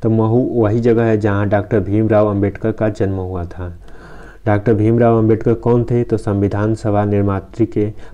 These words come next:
प्रारूप समिति के अध्यक्ष थे। उसके बाद आष्टा सीहोर जो कि पार्वती,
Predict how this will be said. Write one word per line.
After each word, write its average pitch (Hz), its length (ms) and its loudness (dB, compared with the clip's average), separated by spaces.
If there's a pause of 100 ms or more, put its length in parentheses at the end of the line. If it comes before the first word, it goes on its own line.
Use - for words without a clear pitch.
प्रारूप 113 320 4
समिति 107 400 -2
के 120 140 0
अध्यक्ष 101 500 -4
थे। 90 300 -12 (1000)
उसके 120 260 2
बाद 120 260 2
आष्टा 113 400 -2
सीहोर 117 460 2
जो 110 240 0
कि 117 120 0
पार्वती, 107 640 0